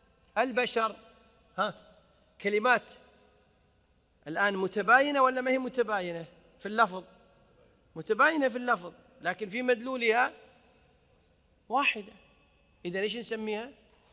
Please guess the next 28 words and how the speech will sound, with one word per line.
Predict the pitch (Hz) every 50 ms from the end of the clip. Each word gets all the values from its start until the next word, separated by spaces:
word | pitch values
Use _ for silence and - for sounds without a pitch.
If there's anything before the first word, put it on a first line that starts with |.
| _ _ _ _ _ _ _ _ _ _ _ _ _ _ _ _ _ _ _ _ _ _ _ _ _ _ _ _ -
مترادفة. | 156 143 - 156 151 139 123 113 113 104 - _ _ _ _ _ _ _
أحسنتم. | - - - - 170 147 - - _ _ _ _ _ _ _ _ _ _
يعني | 160 165 180 196 220
يجوز | 233 233 208 262 277 233 185
تشيل | 180 - - - 240 254 226
الكلمة | 202 - - 233 233 220 202 196
هذه | 208 240 269
تحط | 262 - - - 220 - -
الكلمة | 190 175 - 190 170 151 139 143 135 131 131
هذه. | 131 - _ _ _ _ _ _ _ _ _ _ _ _ _ _
مثل | - 175 180 202
لما | 208 220 226 233
تسمع | 226 226 247 233 - - 208 214 208
ال-، | 208 214 - - - - _ _ _ _ _ _
ال-، | 190 196 -
الله | - 131 131 202 214 226 214
سبحانه | 185 - - 175 190 202
وتعالى | 196 185 196 190 196 190 180
يقول: | 170 160 - 196 220 247 247 214 - - - - - _ _
"يا | 160 180 208 220
أيها | 220 208 202 196 208
الناس | 208 190 180 185 208 220 214 - 214
اعبدوا | 214 208 196 202 208 190 208 208 208
ربكم"، | 208 208 175 160 175 214 214 - 226 208 185 180 _ _ _ -
فجاء | 185 160 208 240 233
مفسر | 214 202 175 175 240 226 - - 214 190
فسر: | 160 - 233 233 - - - 220 220 214 208 - - - - - _ _ _ _ _ _ _ _ _ _
"يا | 135 147 151 170 190 208 214 220 226 226 226 226 220 220 220 220